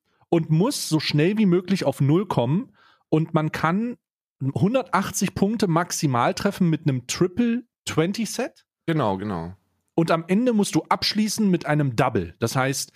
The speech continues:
Speaker 1: du kannst nicht einfach nur auf null gehen, indem du den P-, Punkt triffst, sondern du musst mit einem Double abschließen.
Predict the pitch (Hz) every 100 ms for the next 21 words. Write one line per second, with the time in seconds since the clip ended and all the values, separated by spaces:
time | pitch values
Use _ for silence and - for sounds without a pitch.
0 | _ 131 160 185 202 160 170 180 165 165
1 | 165 160 123 139 160 233 196 185 175 147
2 | 151 143 143 139 - 120 139 127 113 -
3 | - - 208 269 - - 180 156 147 165
4 | - 175 156 131 110 131 135 101 95 -
5 | 101 92 - 87